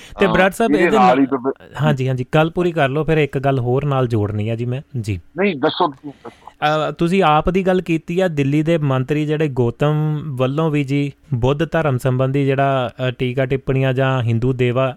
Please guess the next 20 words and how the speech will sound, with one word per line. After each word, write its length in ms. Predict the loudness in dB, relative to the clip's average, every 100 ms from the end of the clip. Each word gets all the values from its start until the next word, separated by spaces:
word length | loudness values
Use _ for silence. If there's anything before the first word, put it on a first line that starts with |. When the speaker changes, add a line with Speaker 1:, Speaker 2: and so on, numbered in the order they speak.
| -8
Speaker 1:
ਦੇਵੀ 380 | -4 0 2 0
ਦੇਵਤਿਆਂ 440 | 0 0 0 0 0
ਦੀਆਂ 160 | 0
ਜਿਹੜੀਆਂ 300 | 0 -2 -4
ਪੂਜਾ 380 | -4 -2 0 0
ਕਰਨ 260 | -2 -4 -2
ਸੰਬੰਧੀ 560 | -2 -2 -2 -2 -4 -6 _ -20 -20 -20 _
ਸਹੁੰ 380 | -6 0 2 2
ਚੁਕਾਉਣ 380 | 0 0 0 0
ਦੇ 120 | 0
ਨਾਲ 220 | 0 0
ਸਿਆਸੀ 520 | -2 0 0 0 -2 -2
ਮਾਹੌਲ 640 | -2 -2 0 2 0 0
ਜਿਹੜਾ 260 | -2 -2
ਗਰਮਾ 480 | -2 -2 0 0 0
ਗਿਆ 200 | 0 0
ਹੈ 80 | 0
ਜੀ 140 | -2
ਉੱਥੇ 260 | -4 -2 -2
ਵੀ। 120 | -2